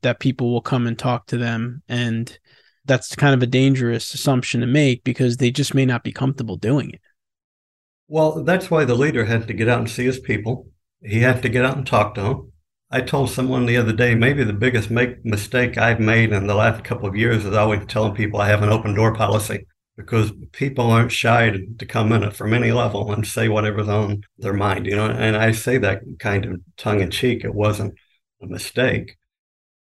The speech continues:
Speaker 2: If you're going to allow people to come in and give you ideas and suggestions, you have to do something with it.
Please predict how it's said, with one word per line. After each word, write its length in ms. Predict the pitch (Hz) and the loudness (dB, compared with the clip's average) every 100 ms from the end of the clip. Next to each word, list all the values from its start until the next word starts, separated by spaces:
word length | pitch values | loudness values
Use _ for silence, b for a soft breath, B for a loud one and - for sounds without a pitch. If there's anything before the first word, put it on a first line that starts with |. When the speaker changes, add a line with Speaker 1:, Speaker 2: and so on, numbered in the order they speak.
| _ _ _ | _ _ _
Speaker 2:
If 180 | 135 127 | -6 -2
you're 100 | 131 | 0
going 380 | 139 165 180 175 | 4 4 6 6
to 100 | 139 | 6
allow 400 | 127 131 139 139 | 6 6 6 4
people 400 | - 123 120 104 | 0 -4 -2 0
to 80 | 104 | 0
come 340 | - 117 113 | 0 2 4
in 440 | 117 123 117 113 | 6 6 4 2
and 220 | 113 101 95 | 0 -2 0
give 200 | 110 110 | 0 0
you 220 | 107 104 | 2 4
ideas 480 | 104 104 104 110 110 | 4 4 0 0 -2
and 120 | 95 | -8
suggestions, 840 | - 92 104 113 - 151 165 - _ _ 117 | -10 -2 0 0 -2 -4 -4 -12 _ _ -2
you 100 | 113 | 2
have 200 | 123 - | 2 2
to 80 | |
do 180 | 110 120 | -2 -2
something 420 | 113 - - 98 | 0 -4 -6 -6
with 160 | 98 - | -6 -8
it. 140 | - | -16